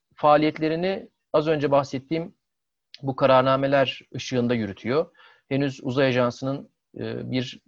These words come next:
kendi kanunu yok, kuruluş kanunu yok. Bu da tabii Uzay Ajansı'nın teşkilat,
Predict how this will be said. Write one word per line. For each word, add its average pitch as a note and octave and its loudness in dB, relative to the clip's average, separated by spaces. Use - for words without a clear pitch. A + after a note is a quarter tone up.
kendi B2 -4
kanunu B2 0
yok, A#2 -4
kuruluş A#2+ -8
kanunu B2 -2
yok. A2+ -4
Bu C#3 0
da C#3 2
tabii C#3 -2
Uzay C#3 2
Ajansı'nın C3 -2
teşkilat, B2 -2